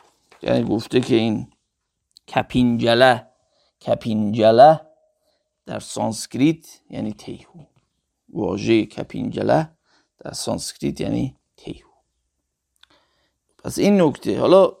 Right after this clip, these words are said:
چرا این واژه رو استعمال کرده اینجا نصرالله منشی، یعنی کپکنجیر رو،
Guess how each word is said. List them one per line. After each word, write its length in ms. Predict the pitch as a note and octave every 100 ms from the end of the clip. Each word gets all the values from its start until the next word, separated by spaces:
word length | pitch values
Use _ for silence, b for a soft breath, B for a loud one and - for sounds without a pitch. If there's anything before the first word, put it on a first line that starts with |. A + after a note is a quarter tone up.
| _
چرا 440 | - A3+ A3 E3+
این 180 | - F#3
واژه 380 | D#3+ D3 C#3+ F3+
رو 140 | G3+
استعمال 560 | C#3 A#2+ A#2 B2 B2 G#2+
کرده 380 | B2 A#2 A2+ A2+
اینجا 440 | A2 G#2+ A2 E2
نصرالله 580 | - A2 - G2 G2 G#2+
منشی، 720 | A2+ G2 D2+ - F2+ D#2 - _ _
یعنی 120 | C#2
کپکنجیر 800 | - D2+ - - D2 E2+ A#2+ C#3
رو، 380 | G2 F#2+ G3+